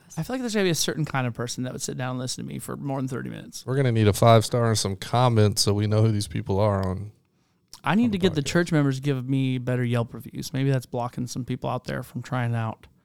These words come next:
Speaker 3: Yeah.
Speaker 1: Listen, Alaska, hit us up. We got gift baskets.
Speaker 2: We do.
Speaker 1: So
Speaker 2: You are not alone.
Speaker 1: <laughs>
Speaker 2: Way
Speaker 1: the
Speaker 2: up
Speaker 1: good
Speaker 2: there.
Speaker 1: news is to all of that,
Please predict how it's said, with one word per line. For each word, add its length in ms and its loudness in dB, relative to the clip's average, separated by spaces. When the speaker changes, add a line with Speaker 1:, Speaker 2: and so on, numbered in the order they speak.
Speaker 3:
Yeah. 240 -6
Speaker 1:
Listen, 440 -8
Alaska, 500 -6
hit 160 -4
us 160 -4
up. 220 -2
We 100 -8
got 180 -10
gift 200 -14
baskets. 680 -14
Speaker 2:
We 100 -4
do. 220 -8
Speaker 1:
So 480 2
Speaker 2:
You 100 -2
are 40 0
not 160 0
alone. 340 0
Speaker 1:
<laughs> 340 -14
Speaker 2:
Way 120 -8
Speaker 1:
the 20 -4
Speaker 2:
up 60 -4
Speaker 1:
good 140 0
Speaker 2:
there. 60 -2
Speaker 1:
news 280 -2
is 320 -6
to 120 -8
all 220 2
of 160 -2
that, 240 0